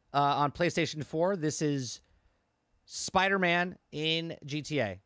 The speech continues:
Now, obviously, he's, uh, shooting a gun. I don't think he's actually spinning webs, but you can be Spider-Man,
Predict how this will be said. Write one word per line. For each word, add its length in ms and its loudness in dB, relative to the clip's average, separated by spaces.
Now, 260 0
obviously, 520 -2
he's, 340 -8
uh, 460 0
shooting 340 -6
a 40 -2
gun. 600 -2
I 80 -4
don't 120 -4
think 140 -8
he's 200 -8
actually 360 -4
spinning 420 -6
webs, 360 0
but 160 -6
you 100 -8
can 240 -6
be 140 -8
Spider-Man, 720 -2